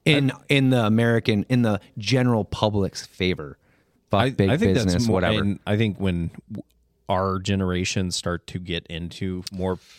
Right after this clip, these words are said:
Speaker 2: power, hopefully they do that because
Speaker 1: Yeah.
Speaker 2: we grew up without technology or very minimal, and then we kinda grew into what it is now. So we've seen back in the day when you just go outside and play. Okay, when are you gonna be home? I'll be home by dark.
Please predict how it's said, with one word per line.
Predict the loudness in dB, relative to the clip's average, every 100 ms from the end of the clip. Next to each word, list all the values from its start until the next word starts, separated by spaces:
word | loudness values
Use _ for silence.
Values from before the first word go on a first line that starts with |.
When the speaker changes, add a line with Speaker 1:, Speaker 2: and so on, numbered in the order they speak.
| _
Speaker 2:
power, | -4 0 0 0
hopefully | -2 -2 -2 -2
they | -4 -6
do | -8 -8 -6 -4
that | -6 -8
because | -4 -2
Speaker 1:
Yeah. | -2 -4 -6
Speaker 2:
we | -6
grew | -2 -2
up | -2 -4 -14 _ _ _ _ _ -10
without | -4 -2 -2
technology | -4 -8 -8 -10 -12 -10 -8
or | -6 -6 -8
very | -6 -2 0
minimal, | 0 0 0 -2 -6 -10 -12 _ _ _ _ -8
and | -2
then | 0
we | 0
kinda | -2 -2
grew | -6 -6 -6 -6
into | -6 -6 -8
what | -8
it | -8 -8
is | -8
now. | -8 -8 -10 -12
So | -8 -4
we've | -2 -4
seen | -2 -2 -2 -4 -10 _ _ _ _
back | -4 -4
in | -4
the | -4
day | -2 -4
when | -4 -10 -12
you | -6
just | -6 -2
go | -2
outside | -2 -2
and | -4
play. | -4 -6 -6 -12 -16 -10
Okay, | -6
when | -2 -2
are |
you | -2
gonna |
be | -2
home? | -2 -2 -6
I'll | -6
be | -4
home | -4 -4
by | -4
dark. | -4 -6 -6 -14